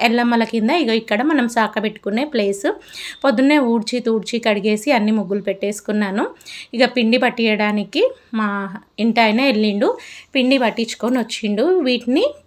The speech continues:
మనము కుడుములు రెడీ చేసుకుందాము. కుడుముల కోసం ఫస్ట్ చేత్తో ఐదు సార్లు తీయడం కానీ, లేకపోతే ఒక గిన్నెతోని ఐదు సార్లు పోసుకోవడం కానీ చేయాలి. ఇగో నేను ఈ చిన్న గ్లాస్తోని ఐదు పావుల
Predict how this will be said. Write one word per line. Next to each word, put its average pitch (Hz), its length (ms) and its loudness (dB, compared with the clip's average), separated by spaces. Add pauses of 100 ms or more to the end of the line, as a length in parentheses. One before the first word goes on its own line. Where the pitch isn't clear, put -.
(160)
మనము 240 300 0
కుడుములు 240 480 2
రెడీ 220 440 2
చేసుకుందాము. 202 680 -4 (500)
కుడుముల 302 320 6
కోసం 294 480 -2 (100)
ఫస్ట్ 311 320 -2 (1800)
చేత్తో 277 380 6
ఐదు 240 340 8
సార్లు 226 380 2
తీయడం 220 400 2
కానీ, 214 300 2
లేకపోతే 226 400 0
ఒక 320 180 4
గిన్నెతోని 214 640 0
ఐదు 208 280 0
సార్లు 202 340 -2
పోసుకోవడం 208 580 -2
కానీ 208 320 -4 (100)
చేయాలి. 214 500 0 (320)
ఇగో 285 140 4
నేను 269 200 4
ఈ 233 140 0 (100)
చిన్న 226 240 0
గ్లాస్తోని 214 720 0
ఐదు 208 200 0
పావుల 208 480 2